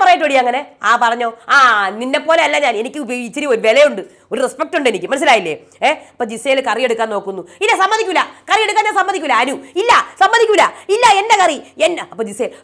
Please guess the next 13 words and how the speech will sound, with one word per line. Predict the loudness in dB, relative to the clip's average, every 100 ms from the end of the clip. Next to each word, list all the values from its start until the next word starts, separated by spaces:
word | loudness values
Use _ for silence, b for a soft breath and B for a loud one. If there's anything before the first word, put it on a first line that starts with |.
| -4 -2
നമ്മുടെ | -2 -2 0 2
കറി, | 2 -2 B -2
എന്റെ | 0 0 2
കറി, | 2 0 B -2
നമ്മുടെ | 0 0 0 0
കറി, | 0 -2 B -4 -2
എന്റെ | 0 0
കറി, | 0 0 B 2
നമ്മുടെ | 2 4 2 2
കറി, | -2 B -2 -2
എന്റെ | 0 2
കറി, | 2 0 B 2
കറി, | 4 4